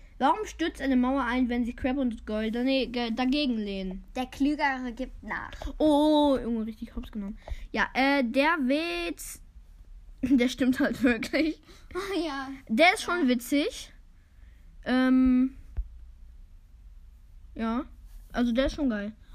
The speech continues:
Speaker 1: Oh mein Gott, der nächste Witz. Oh mein Gott. Ich hab den schon alles auf dem Laptop angeguckt, deshalb kenn ich die meisten schon. Aber lies einfach mal den vor.
Speaker 2: Also, ähm, der nächste Witz lautet:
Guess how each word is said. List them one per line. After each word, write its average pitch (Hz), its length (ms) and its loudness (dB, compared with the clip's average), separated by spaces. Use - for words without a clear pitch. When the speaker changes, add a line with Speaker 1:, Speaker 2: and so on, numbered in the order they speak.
Speaker 1:
Oh 277 240 6
mein 254 180 2
Gott, 226 160 -4
der 226 100 -4
nächste 233 300 -4
Witz. 220 240 -6
Oh 311 260 8
mein 240 220 0
Gott. 208 300 -8
Ich 254 140 -4
hab 302 100 2
den 302 160 -2
schon 285 280 0
alles 294 260 0
auf 262 140 -2
dem 262 120 4
Laptop 247 400 0
angeguckt, 233 720 -4
deshalb 220 280 -8
kenn 233 160 -4
ich 240 60 -10
die 233 80 -10
meisten 226 280 -8
schon. 240 280 -6
Aber 277 360 2
lies 262 180 -2
einfach 254 160 -2
mal 226 200 0
den 202 420 -10
vor. - 260 -12
Speaker 2:
Also, 233 600 -4
ähm, 247 440 -8
der 254 120 -6
nächste 330 280 -8
Witz - 580 -8
lautet: 269 520 0